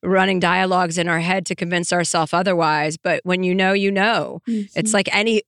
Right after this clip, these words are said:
Speaker 1: any other intuition you have. You have to, like, close your eyes and listen to your gut and
Speaker 2: Mm-hmm.
Speaker 1: understand that sometimes the pain that you're gonna go through for a breakup is gonna be m-,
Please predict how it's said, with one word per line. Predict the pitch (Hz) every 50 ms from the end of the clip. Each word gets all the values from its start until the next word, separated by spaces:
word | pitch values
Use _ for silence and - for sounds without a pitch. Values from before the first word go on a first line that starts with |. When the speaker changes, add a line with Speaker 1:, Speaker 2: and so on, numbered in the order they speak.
| _
Speaker 1:
any | - 214 233 240 240 226
other | - 208 214 214 208 196 175 165 -
intuition | 190 190 180 - 190 180 180 160 - - 175
you | 180 175 170
have. | 170 165 170 165 156 127 - - - - - - - _
You | 208 202
have | 196 196 226 220 220 - -
to, | 208 196
like, | 196 180 170 -
close | - - 220 208 214 214 202 190
your | 214 220 220
eyes | - 180 175 175 175 175 175
and | - 190 175 180
listen | 175 170 160 - 180 170
to | - -
your | 175 175 170
gut | 160 - 165 160 156 - _ _ _ - - - - - 233 220 -
and | 196 196
Speaker 2:
Mm-hmm. | - 196
Speaker 1:
understand | 202 196 208 196 - - - 254 277 277 247 220 208 196 214 208 - - _ - - - - _ _
that | 190 196 190 -
sometimes | - 220 220 226 - 233 214 196 185 190 190 196 208 - - - _ _ _ _ -
the | 170 196
pain | 190 - 220 220 226 233 240 269 302 294 302 285 - _ _ _
that | - 226
you're | 202 226
gonna | 214 226 226
go | 202 180 196 196 196
through | - - 226 233
for | 220 - 240 226
a | 233 208
breakup | - 196 180 170 - - 185 190 - _
is | 208 185
gonna | - - 190 190
be | 180 202 196
m-, | 190 196 202